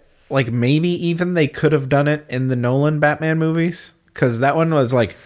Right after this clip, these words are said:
the realistic Batman movies. Like, "Oh, we're gonna do Batman, but we're gonna make it realistic." But it was still, like, ki-, a little sci-fi. Like, some of the gadgets he had was like, "All right, all right, you're pushing science a little bit there."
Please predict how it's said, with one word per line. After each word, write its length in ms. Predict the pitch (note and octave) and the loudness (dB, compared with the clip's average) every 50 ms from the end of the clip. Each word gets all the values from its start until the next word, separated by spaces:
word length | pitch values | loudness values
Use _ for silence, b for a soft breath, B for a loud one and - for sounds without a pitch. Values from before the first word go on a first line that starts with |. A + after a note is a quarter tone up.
| - - | -20 -14
the 180 | F#2+ G2 G#2+ F#2 | -6 -4 -2 -2
realistic 840 | F2+ F2+ F#2 F2+ E2 C#2+ D2+ E2+ E2 - - - A2 F#2 - - | -2 -2 -2 -2 -2 -2 -2 -4 -4 -4 -4 -4 -4 -6 -6 -2
Batman 420 | - G#2+ G2+ G2 G#2 A2 G#2+ G#2 G#2 | -2 -2 -2 0 -2 -4 -4 -2 -2
movies. 520 | G#2+ G#2+ G#2 A2 A2 A2+ A#2 - - - | -2 0 0 0 0 0 0 -2 -4 -6
Like, 220 | G2+ G2+ F2 - - | -4 -6 -6 -6 -2
"Oh, 120 | - F#2 F2 | -2 -2 0
we're 100 | D2 D#2+ | 0 -2
gonna 220 | E2 C3 A2+ A2 | -2 0 0 0
do 140 | F#2+ G#2+ F#2+ | 0 -2 -4
Batman, 400 | F2 A2 G2 F#2+ E2 G2 F2+ E2 | -2 -2 -2 -2 -2 -4 -6 -4
but 100 | E2 F#2+ | -4 -4
we're 80 | F2+ F#2+ | -6 -4
gonna 160 | - F#2+ F#2 | -4 -4 -4
make 160 | F#2+ F#2 E2+ | -4 -4 -4
it 80 | F2+ - | -6 -6
realistic." 600 | F2+ F2+ F2 F#2 F#2 F#2 F2+ - - E2 - - B B B B B B B | -6 -6 -4 -2 -2 -2 -2 -2 -4 -6 -6 -6 B B B B B B B
But 80 | F#4 | 0
it 40 | G4 | 0
was 140 | E4+ - - | 0 0 -4
still, 260 | - - E3 D3 C3+ | -2 -2 0 0 2
like, 360 | B2+ A#2+ A#2 G2 - - _ | 2 0 0 -2 -4 -16 _
ki-, 140 | - - - - | -8 -8 -6 -4
a 80 | C3 | -2
little 260 | B2 A#2+ A#2 A#2 A#2+ A2+ | -2 0 0 0 0 0
sci-fi. 760 | - - B2 A2+ A2 G#2 - A#2 A2 G#2+ G#2 G#2 G#2 G#2 | 0 0 0 0 0 0 0 0 0 0 0 0 0 -2
Like, 200 | G#2+ G#2+ G#2 G2 | -2 -2 -4 -4
some 160 | - - C#3+ C#3 | -2 -2 -2 -2
of 40 | |
the 60 | C3+ A2+ | -2 0
gadgets 400 | F#2+ G#2+ G#2 G2+ G#2+ G#2+ F#2 - | 0 0 0 0 -2 -4 -4 -2
he 60 | G#2+ | -2
had 160 | G2 F#2+ F#2+ G2 | -2 0 -2 -2
was 100 | F#2+ G2+ | -4 -4
like, 160 | A2 G#2+ - | -4 -6 -6
"All 60 | - G#3+ | -6 -4
right, 280 | B3 B3+ A3 G3 - | 0 0 0 0 2
all 80 | - C3 | 2 0
right, 140 | G#2+ F#2+ - | 0 0 0
you're 100 | A2 A2+ | -4 -6
pushing 340 | - F3+ F3 F3 - D#3 C3 | -2 -2 -2 -2 -2 -4 -4
science 400 | - - B2+ A#2+ A#2 A2+ G2 - | 0 0 2 2 2 0 -2 -2
a 40 | G#2+ | -4
little 280 | G2 G2+ G#2 G2+ G2+ | -2 -2 0 -2 0
bit 200 | F#2 G#2+ G2 F2+ | 0 -2 -2 0
there." 280 | A2 G#2 G2 G2 F#2+ | 0 0 2 2 0